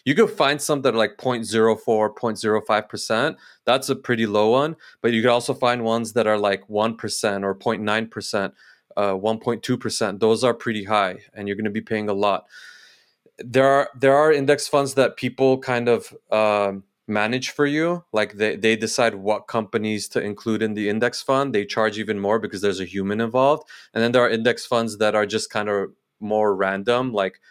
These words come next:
they'll just take the top five hundred companies on the market right now and just do that.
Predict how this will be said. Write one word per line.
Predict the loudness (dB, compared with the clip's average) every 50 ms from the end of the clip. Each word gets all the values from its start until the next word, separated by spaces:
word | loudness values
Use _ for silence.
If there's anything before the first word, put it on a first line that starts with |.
| _
they'll | -4 -4 -4
just | -4 -6 -4
take | -4 -4 -4 -4
the | -8
top | -2 0 0 0 0 2
five | 0 0 0
hundred | 0 -4 -4 -4 -6 -4
companies | -4 -6 -6 -4 -6 -4 -2 -2 -4 -4 -6 -10 _ -18 -20 -20 _ _ _ _ -6
on | -4 -4 -2
the | -2 -2
market | 0 0 -2 0 0 -2 0
right | 0 0 0 -2
now | -2 0 0 0 0
and | -2 -4
just | -8 -12 -10 -6
do | -6 -4
that. | 0 0 2 2 2 0 -2